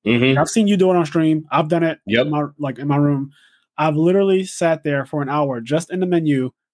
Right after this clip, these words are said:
Speaker 2: setting up my characters, their jobs, what skills they're gonna be using, what, what equips, 'cause the equips matter a lot too. They affect your weight, your speed, your evasion,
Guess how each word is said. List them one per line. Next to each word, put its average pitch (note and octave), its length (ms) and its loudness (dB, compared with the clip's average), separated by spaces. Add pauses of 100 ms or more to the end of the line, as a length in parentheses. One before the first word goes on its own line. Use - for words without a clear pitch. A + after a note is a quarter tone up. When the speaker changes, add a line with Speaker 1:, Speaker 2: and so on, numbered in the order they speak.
Speaker 2:
setting F3+ 320 0
up F3+ 100 0
my D#3 120 0
characters, D3 560 -2 (120)
their C3 120 -2
jobs, D3+ 560 2
what C3+ 140 -6
skills D3+ 240 0
they're D3+ 80 -2
gonna C#3+ 140 0
be C#3+ 100 0
using, C#3+ 400 0
what, A#2+ 220 -10
what C#3+ 140 2
equips, D3+ 320 0
'cause C#3 180 -6
the B2 80 -4
equips E3 300 -6
matter D#3 240 2
a C#3+ 100 0
lot D3 260 0
too. F3 260 0
They C#3 140 0
affect C#3+ 320 -2
your B2 160 -4
weight, C#3+ 320 -2 (200)
your B2 120 -6
speed, C#3+ 500 0 (260)
your B2 120 -6
evasion, C3+ 640 0